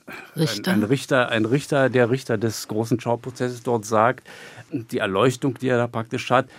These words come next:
Speaker 2: äh, die Leute glauben das, was sie glauben wollen, nicht? Und d-,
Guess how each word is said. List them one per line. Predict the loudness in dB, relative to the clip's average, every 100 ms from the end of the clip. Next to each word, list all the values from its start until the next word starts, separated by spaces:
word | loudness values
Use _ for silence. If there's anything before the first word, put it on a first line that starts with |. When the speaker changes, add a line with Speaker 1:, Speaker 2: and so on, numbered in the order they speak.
| -20 -10 0
Speaker 2:
äh, | 2 2
die | 2
Leute | 4 2 2
glauben | 0 4 4 4
das, | 2 0 -2
was | -4
sie | -6 -2
glauben | 2 4 2 4
wollen, | 4 4 0 -4
nicht? | -10 -12 _ -20 -20 -20 -20 -6
Und | -2 0 0 -4
d-, | -14